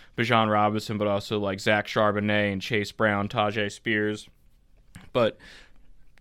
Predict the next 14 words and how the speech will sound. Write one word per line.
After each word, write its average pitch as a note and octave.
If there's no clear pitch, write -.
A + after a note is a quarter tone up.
the C#3
other E3+
guys E3
tested D#3+
well, C#3
especially C3
for -
the B2+
running B2+
back B2
position. A#2+
Wanna B2+
take B2
a A#2+